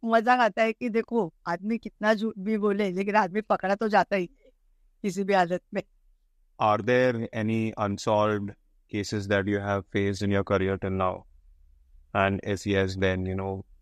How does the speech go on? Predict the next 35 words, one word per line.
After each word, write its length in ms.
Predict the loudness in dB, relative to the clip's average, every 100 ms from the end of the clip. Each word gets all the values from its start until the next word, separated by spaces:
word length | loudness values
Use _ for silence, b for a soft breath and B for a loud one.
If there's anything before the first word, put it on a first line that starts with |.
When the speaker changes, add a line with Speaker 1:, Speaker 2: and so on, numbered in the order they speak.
| _ -14 -2
Speaker 2:
what 160 | 0
actually 320 | 0 -2 -2
happened 280 | 0 -2 -4
there? 180 | -4 -6 -10 _ _ _ _ _ _ 0
Speaker 1:
सॉल्व 240 | 2 2
होते 300 | 2 0 2
हैं। 180 | 2 2
एक 240 | 0 -2 -2
मेरे 220 | -4 -4 -4
पास, 240 | -4 -2 -2
अ, 260 | 0 2
एक, 300 | 0 0 -2
अ, 300 | -2 0 0
इसका 380 | -2 -6 -2 -2
केस 260 | -2 -6 -2
था, 180 | 2 2 2 -4
अ, 220 | -2 -2
बहुत 260 | 0 0
बड़े 220 | 0 0 2
आदमी 280 | 0 -2
का, 240 | 0 2 2 _ _ _ _ _
और 260 | 4 6 6
उसने 360 | 0 -6 -4 0
क्या 180 | 2
किया 300 | 2 0 0
कि 520 | 0 0 0 0 0 -2
कुछ 260 | -4 -6
घर 240 | 0 2 2
में 200 | 0 2
बर्थडे 380 | 0 0 -2
था 280 | -2 2 2
और 140 | 2 0
उसने 280 | -6 -4
अपने, 540 | -4 -4 -6 -4 -2
अ, 100 | 0